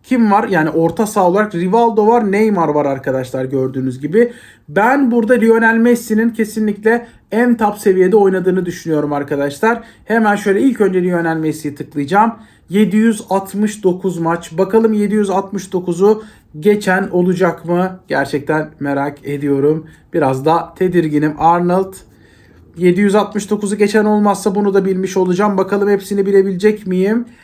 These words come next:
Hemen şöyle Neymar'ı da. Asıl zor olan bu arada santrforu bilmek.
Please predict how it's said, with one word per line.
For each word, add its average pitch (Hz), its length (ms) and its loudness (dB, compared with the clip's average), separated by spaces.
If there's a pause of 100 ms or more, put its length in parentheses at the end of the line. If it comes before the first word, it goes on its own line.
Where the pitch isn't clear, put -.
(140)
Hemen 190 320 0
şöyle 180 280 0
Neymar'ı 180 420 0
da. 208 140 2
Asıl 190 240 -2
zor 196 220 4
olan 185 300 4
bu 185 100 4
arada 190 180 0
santrforu 165 680 -4
bilmek. 180 380 0